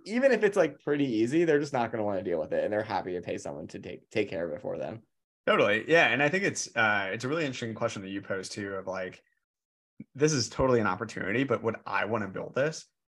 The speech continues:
Speaker 2: Um, I'm starting to, as I get older, start to reflect on that question more. We're like, when I was younger, it was like, "Oh, this is a good business opportunity. I'm gonna chase it." And now it's more like, "Oh, this is a good opportunity, and it's the thing that I wanna be working on. That's what I wanna chase."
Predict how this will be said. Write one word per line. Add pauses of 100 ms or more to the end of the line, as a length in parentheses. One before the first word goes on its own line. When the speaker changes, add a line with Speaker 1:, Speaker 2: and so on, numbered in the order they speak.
(220)
Speaker 2:
Um,
I'm
starting
to,
as
I
get
older,
start
to
reflect
on
that
question
more.
We're
like, (280)
when
I
was
younger,
it
was
like,
"Oh,
this
is
a
good
business
opportunity.
I'm
gonna
chase
it." (240)
And
now
it's
more
like,
"Oh,
this
is
a
good
opportunity,
and
it's
the
thing
that
I
wanna
be
working
on. (100)
That's
what
I
wanna
chase."